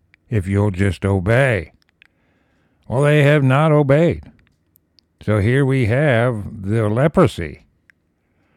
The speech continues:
Um, he plagued one of those pharaohs there really hard with this. The details of that are in Jacer,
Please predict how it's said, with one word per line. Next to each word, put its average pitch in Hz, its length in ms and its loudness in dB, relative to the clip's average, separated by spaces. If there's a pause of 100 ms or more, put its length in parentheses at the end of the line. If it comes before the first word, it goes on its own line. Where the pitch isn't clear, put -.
(180)
Um, 95 380 -4 (280)
he 110 200 -8
plagued 117 720 -2 (180)
one 110 160 0
of 117 80 2
those 110 160 0
pharaohs 104 760 -2
there 101 440 -2 (640)
really 110 720 0
hard 98 640 0 (400)
with 98 220 -6
this. 104 480 -4 (1000)
The 104 580 -2
details 110 520 0
of 92 100 -4
that 98 240 0
are 101 380 2
in 95 180 2
Jacer, 90 640 -2